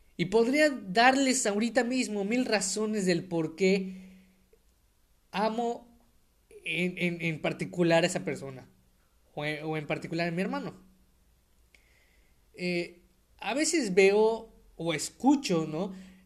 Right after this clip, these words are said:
Y creo que hasta tú lo has visto, que entre hermanos se pelean o que simplemente, eh, veo que no hay mucho cariño. E incluso ha habido veces que escucho y veo que entre hermanos no se quieren ver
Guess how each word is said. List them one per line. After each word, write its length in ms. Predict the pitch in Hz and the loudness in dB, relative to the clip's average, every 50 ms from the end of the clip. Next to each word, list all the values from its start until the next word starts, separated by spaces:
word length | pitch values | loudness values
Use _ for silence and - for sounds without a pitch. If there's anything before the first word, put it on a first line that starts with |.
| _ _ _ _ _ _ _ - | _ _ _ _ _ _ _ -10
Y 80 | 226 | -6
creo 240 | - 254 269 277 - | -2 0 0 2 4
que 80 | - 202 | 4 4
hasta 320 | 190 185 185 - 214 190 | 4 2 0 0 -2 0
tú 100 | 190 262 | 2 2
lo 100 | 240 226 | 4 4
has 140 | 226 220 220 | 4 2 0
visto, 400 | 240 254 - - - 190 190 190 190 190 - - - - - - _ | -2 -2 -2 0 0 0 0 0 -4 -8 -10 -14 -16 -20 -20 -8 _
que 100 | - 240 | 0 0
entre 240 | 247 233 240 254 233 | 0 2 2 0 2
hermanos 340 | 233 226 240 254 277 294 - | 2 0 0 -2 -2 -2 -2
se 120 | - 190 | -2 -2
pelean 760 | 185 190 185 180 170 175 190 202 208 214 214 214 214 208 - - | -2 0 0 2 4 4 4 4 4 4 2 0 0 -4 -8 -10
o 140 | - 170 - | -10 -8 -6
que 100 | 208 190 | -4 -4
simplemente, 1300 | 185 226 247 190 233 220 196 190 196 208 208 208 190 185 226 214 214 214 214 214 - - - - _ _ - | -4 -4 -6 -4 -2 -2 0 2 0 0 0 -2 0 4 6 6 6 6 2 -2 -14 -20 -20 -20 _ _ -20
eh, 200 | - 170 170 175 185 | -14 -12 -8 -8 0
veo 360 | 175 208 220 233 240 226 226 | 4 6 6 6 6 4 4
que 320 | 226 196 190 180 185 185 - - - - - 185 | 2 2 2 2 2 -2 -8 -12 -16 -18 -18 -14
no 240 | 190 208 208 240 | -10 -6 -2 0
hay 80 | 247 254 | 0 0
mucho 280 | 254 269 262 - 226 208 | 0 0 0 -2 -2 -2
cariño. 440 | - 180 180 220 254 262 247 190 185 190 - - | 0 0 0 0 0 0 -2 -2 -4 -8 -4 0
E 80 | 190 | 0
incluso 440 | 190 190 190 190 269 320 339 320 320 | 0 0 2 2 2 2 4 4 2
ha 40 | 302 | 0
habido 280 | 269 285 285 285 262 | 2 2 2 2 2
veces 360 | 233 240 247 240 - 262 247 - | 2 0 -2 -2 -4 -6 -4 0
que 80 | 202 | 0
escucho 520 | 175 185 - - 226 240 226 214 - 240 233 | 0 0 -2 -4 -4 -4 -4 -4 -4 -4 -2
y 60 | 233 | 0
veo 420 | 190 202 196 185 180 180 185 185 - - - - - - - _ _ _ | 2 2 2 2 2 0 -2 -6 -8 -12 -16 -18 -20 -20 -20 _ _ _
que 460 | - 185 185 180 180 185 185 - - - | 0 2 4 4 4 2 -2 -8 -6 -2
entre 300 | 180 185 180 185 196 185 | -2 0 0 2 2 2
hermanos 460 | 185 185 190 214 214 226 233 190 190 | 2 2 2 2 0 0 -2 -4 -4
no 160 | 208 214 254 | -2 -2 -2
se 160 | - - 214 | -2 -2 -4
quieren 320 | 180 220 220 208 196 175 165 | -4 -2 -2 -2 -2 -2 -2
ver 240 | 175 190 202 196 | -2 -2 -2 -4